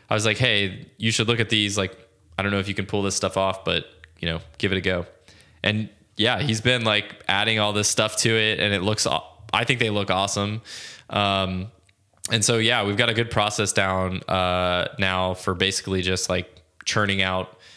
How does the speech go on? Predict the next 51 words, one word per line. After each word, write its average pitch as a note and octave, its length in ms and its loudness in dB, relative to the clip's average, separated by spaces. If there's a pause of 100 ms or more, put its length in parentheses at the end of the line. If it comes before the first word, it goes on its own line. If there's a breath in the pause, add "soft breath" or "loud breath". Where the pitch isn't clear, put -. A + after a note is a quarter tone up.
(760 loud breath)
five G#2 280 0
clips - 340 0
per G#2+ 240 2
episode. B2+ 640 0 (120)
We A2 100 0
probably G#2+ 260 2
could G#2+ 120 0
do G2+ 120 2
more. F#2+ 320 2
And G2+ 120 2
I G#2+ 40 0
think A#2 220 -2
we B2 80 2
can A#2 100 -4
go G#2+ 100 2
back G2+ 260 0
through G#2 120 0
our G2 100 0
backlog G2+ 580 -2
and F#2 200 -4
start F#2+ 260 -2
to F#2 160 0
pull G2 280 -4
some, F#2 380 -4 (560)
like, F2+ 200 0
I, - 100 0
those A2 280 0
would G#2+ 100 0
just G#2 160 0
be G#2 140 2
audio F#2+ 360 0
clips, A#2+ 380 -2
but, F#2 340 -2 (440 loud breath)
um, F#2 260 0
start A2 240 0
to G2 60 -4
pull A2 180 0
some G#2+ 180 -2
of G#2 60 0
that G2 200 0
stuff G#2+ 220 0
too G#2 300 0
and G2 140 -2
start F#2+ 180 -2
to - 60 -8
put - 180 -4
that F#2+ 160 0
out. G#2+ 180 0
But G#2+ 80 0
we're A#2 140 2
getting B2+ 460 0